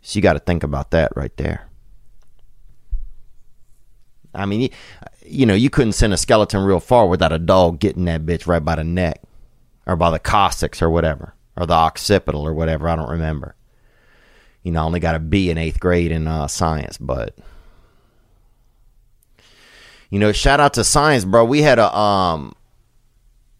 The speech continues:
when I was young, we had a science teacher, and he used to do, uh, deltoids at the gym. And he would do, uh, deltoids all the time.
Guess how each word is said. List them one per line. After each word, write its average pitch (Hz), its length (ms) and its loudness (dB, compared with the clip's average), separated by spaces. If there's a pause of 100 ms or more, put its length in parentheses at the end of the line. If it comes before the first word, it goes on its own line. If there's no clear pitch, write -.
(160)
when 107 160 -2
I 101 80 4
was 92 180 0
young, 120 300 0
we 110 80 2
had 98 140 2
a 90 40 -4
science 107 460 0
teacher, 92 300 0
and 90 80 -2
he 120 80 4
used 113 180 0
to 104 80 -2
do, 90 240 2
uh, 80 480 0 (800)
deltoids 98 840 2
at 92 120 -2
the 82 80 -4
gym. 85 400 0 (2750)
And 90 160 -2
he 104 80 4
would 90 160 2
do, 92 240 2
uh, 85 160 2
deltoids 90 680 0
all 69 100 0
the 73 80 -6
time. 57 320 -6